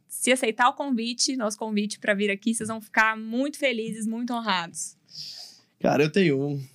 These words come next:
Speaker 2: Eu tenho um que, assim, nunca nem fizemos contato. Quem sabe chega, que é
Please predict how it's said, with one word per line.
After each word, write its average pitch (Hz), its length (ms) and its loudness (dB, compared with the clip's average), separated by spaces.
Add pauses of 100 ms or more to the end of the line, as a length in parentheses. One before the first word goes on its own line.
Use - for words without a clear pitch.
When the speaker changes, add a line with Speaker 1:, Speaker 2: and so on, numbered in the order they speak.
(300)
Speaker 2:
Eu 123 120 2
tenho 127 320 2
um 139 60 -4
que, 156 120 -4
assim, 123 240 0
nunca 135 320 0
nem 120 200 -2
fizemos 127 300 -4
contato. 120 720 0 (220)
Quem 123 120 0
sabe 120 280 0
chega, 131 460 0
que - 200 4
é 147 160 4